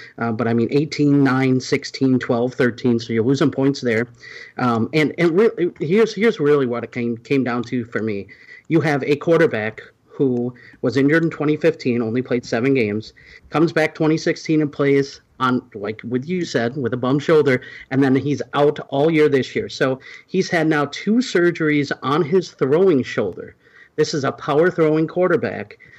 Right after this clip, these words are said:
who now we're gonna expect to come back with the same type of arm strength. Uh, I question it. I'm worried about it. He's gonna be rusty. The, all that scares me.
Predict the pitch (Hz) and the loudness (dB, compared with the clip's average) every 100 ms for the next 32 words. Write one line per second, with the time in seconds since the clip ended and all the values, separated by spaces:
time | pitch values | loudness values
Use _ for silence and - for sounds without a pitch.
0 | _ - 147 139 165 156 139 151 180 170 | _ 0 2 4 2 4 4 4 2 0
1 | - - 160 - 156 165 147 160 147 151 | -2 -4 -2 -2 -2 0 2 2 0 -2
2 | - 127 147 131 127 127 120 120 127 160 | -4 -4 -2 -4 -2 -6 -4 -4 0 0
3 | - 220 233 226 - - 160 175 180 180 | 0 0 2 -2 -12 -14 -10 -8 -8 -10
4 | - 190 - - 117 95 117 139 156 196 | -2 -2 0 -4 -4 -4 -2 2 4 6
5 | 165 113 107 110 - - - - 143 131 | 4 -2 -8 -10 -18 -20 -20 -6 -6 -4
6 | 120 120 156 165 143 - 135 139 - - | -6 -4 0 0 0 -4 -4 -4 -8 -20
7 | _ - _ _ 135 143 196 202 170 175 | _ -20 _ _ -6 0 2 4 4 2
8 | - _ - - - 160 139 - | -4 _ -20 -8 0 0 0 -6